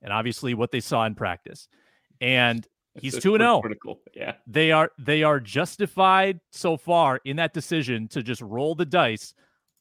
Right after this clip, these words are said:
Speaker 1: on an, a relatively unknown commodity. They're two and oh. Um, success rate's good. The completion percentage is pretty good. Three T Ds, uh, thirty-five points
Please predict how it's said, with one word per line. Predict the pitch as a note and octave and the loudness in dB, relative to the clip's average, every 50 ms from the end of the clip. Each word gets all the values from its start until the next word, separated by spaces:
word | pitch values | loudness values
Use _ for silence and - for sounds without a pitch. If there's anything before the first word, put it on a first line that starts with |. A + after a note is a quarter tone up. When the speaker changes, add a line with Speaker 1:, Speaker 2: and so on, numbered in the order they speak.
| _ _ _ _ _ - | _ _ _ _ _ -4
Speaker 1:
on | - C#3 C#3+ | -2 0 0
an, | C#3 B2+ A#2+ A#2+ _ _ _ - | 0 -2 -6 -8 _ _ _ -6
a | - C#3 C#3+ D3 _ - C3+ _ _ _ _ - | -4 -4 -4 -4 _ -18 -20 _ _ _ _ -2
relatively | F3 G3+ G#3+ G#3+ G3+ - G#3 F#3+ F#3 F#3 F3+ - | 2 4 4 4 4 2 2 2 2 2 0 0
unknown | D#3 E3 E3 D#3+ D#3+ D#3 D3+ | -2 -4 -2 -2 -4 -4 -4
commodity. | - D#3 C#3 C#3 C3 A#2+ A2 G2 G2+ G2 | -4 -2 0 2 2 0 0 -2 -6 -8
They're | F#2 F#2+ F#2+ | -8 -10 -10
two | - - E3 F3+ F#3 | -6 -2 -2 0 0
and | F3+ | 0
oh. | E3 D3 D3 C#3 C3+ A#2+ _ _ _ _ _ _ _ _ _ - | 2 2 2 2 0 -2 _ _ _ _ _ _ _ _ _ -6
Um, | B2 A#2 A2+ A2 A2 A2 A2 G#2+ G#2+ G2+ _ _ _ _ _ _ | -2 -2 0 0 0 0 -2 -4 -6 -10 _ _ _ _ _ _
success | - - - - - D#3+ E3+ F3 - - | -20 -20 -16 -10 -4 -2 -2 -2 -2 -4
rate's | E3 D#3+ D#3+ D#3 - | -4 -4 -4 -4 -6
good. | - - D#3+ E3 E3 E3 D#3+ D3+ | -6 -2 0 2 2 2 0 -2
The | A#2 A2 | -4 -8
completion | - - - - C#3+ D#3+ D3 - D#3 | -10 -12 -10 -6 -6 -6 -6 -6 -10
percentage | C#3+ C3+ E3 D#3 D#3 D3+ | -8 -4 -4 -4 -4 -4
is | D3+ C3+ | -8 -8
pretty | - E3 D3 C#3+ | -8 -8 -8 -6
good. | B2+ C3 D3 D3+ C#3+ B2+ | -4 -2 0 -2 -2 -4
Three | - - A#2 A2 | -6 -10 -10 -10
T | G2 - - G#2 G2 | -10 -12 -14 -10 -6
Ds, | A2+ C#3+ D#3+ E3 D#3+ D#3+ D3+ - _ _ _ _ _ _ _ _ _ - | -4 -2 -2 0 -2 -2 -4 -6 _ _ _ _ _ _ _ _ _ -4
uh, | A2+ A2 G#2 | -2 -2 -2
thirty-five | G2+ - C3+ C#3+ E3 C#3+ - D3+ C3 A2+ | -2 -4 -4 -4 -4 0 2 2 2 0
points | - - - C3+ D#3+ E3+ D#3+ - - - - | -2 -4 -2 0 0 -2 -2 -6 -14 -16 -14